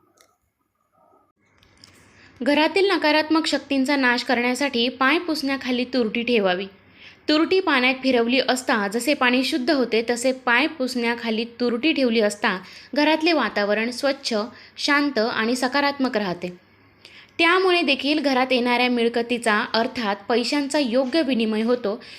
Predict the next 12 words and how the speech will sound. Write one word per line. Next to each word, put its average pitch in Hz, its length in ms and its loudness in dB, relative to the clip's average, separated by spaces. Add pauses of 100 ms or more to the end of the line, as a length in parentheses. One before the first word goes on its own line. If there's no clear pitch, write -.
आणि 254 180 2
घरात 285 260 2 (120)
पैसा 208 260 0
टिकतो. 180 400 -8 (840)
कुटुंबातील 320 600 2
कलह 277 340 0
दूर 277 240 0
करण्यासाठी 254 680 0
कापराच्या 254 560 -2
वड्या 233 380 2
कापडात 247 440 0
बांधून 240 440 0